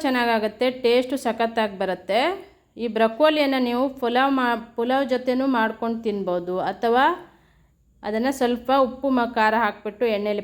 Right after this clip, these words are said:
ಫ್ರೈ ಮಾಡಿಕೊಂಡು ತಿನ್ಬೋದು. ಯಾವುದೇ ರೂಪದಲ್ಲಿ ತಿನ್ನಿ, ತುಂಬ ಟೇಸ್ಟು ಚೆನ್ನಾಗಿರುತ್ತೆ. ನಾನಿಲ್ಲಿ ಒಂದು ಐದಾರು ಬ್ಯಾಡಗಿ ಮೆಣಸಿನ್ಕಾಯಿನ ಎಣ್ಣೆಯಲ್ಲಿ ಫ್ರೈ ಮಾಡ್ಕೊಂಡಿದ್ದೆ. ಹಾಗೆ ಒಂದು ಟೊಮೆಟೊ, ಒಂದು ಈರುಳ್ಳಿ, ಶುಂಠಿ, ಬೆಳ್ಳುಳ್ಳಿ ಎಲ್ಲವನ್ನ ಫ್ರೈ ಮಾಡಿಕೊಂಡು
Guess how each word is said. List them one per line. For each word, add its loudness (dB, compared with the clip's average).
ಫ್ರೈ 0
ಮಾಡಿಕೊಂಡು -4
ತಿನ್ಬೋದು. -2
ಯಾವುದೇ 2
ರೂಪದಲ್ಲಿ 0
ತಿನ್ನಿ, -2
ತುಂಬ -4
ಟೇಸ್ಟು -4
ಚೆನ್ನಾಗಿರುತ್ತೆ. -4
ನಾನಿಲ್ಲಿ 0
ಒಂದು 2
ಐದಾರು 2
ಬ್ಯಾಡಗಿ -2
ಮೆಣಸಿನ್ಕಾಯಿನ -4
ಎಣ್ಣೆಯಲ್ಲಿ -2
ಫ್ರೈ 0
ಮಾಡ್ಕೊಂಡಿದ್ದೆ. -2
ಹಾಗೆ 0
ಒಂದು -2
ಟೊಮೆಟೊ, -2
ಒಂದು -2
ಈರುಳ್ಳಿ, -2
ಶುಂಠಿ, -4
ಬೆಳ್ಳುಳ್ಳಿ -4
ಎಲ್ಲವನ್ನ -2
ಫ್ರೈ -2
ಮಾಡಿಕೊಂಡು -2